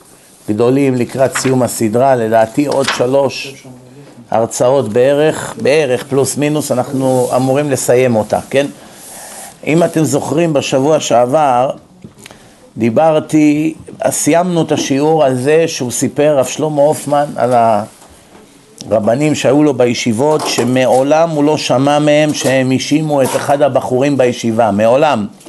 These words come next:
אלא תמיד לקחו אחריות על כל דבר שקרה, תמיד האשימו את עצמם. כן?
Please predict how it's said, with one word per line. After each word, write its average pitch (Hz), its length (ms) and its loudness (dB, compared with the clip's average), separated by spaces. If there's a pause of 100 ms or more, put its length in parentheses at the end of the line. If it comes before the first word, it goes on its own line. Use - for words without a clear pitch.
(760)
אלא 156 300 2 (640)
תמיד 170 480 0
לקחו 165 400 0
אחריות 151 640 0
על 151 220 2
כל 202 200 0 (120)
דבר 170 360 2
שקרה, 160 760 0
תמיד 170 440 0
האשימו 165 420 0
את 156 100 -2
עצמם. 113 500 0 (1160)
כן? 156 240 0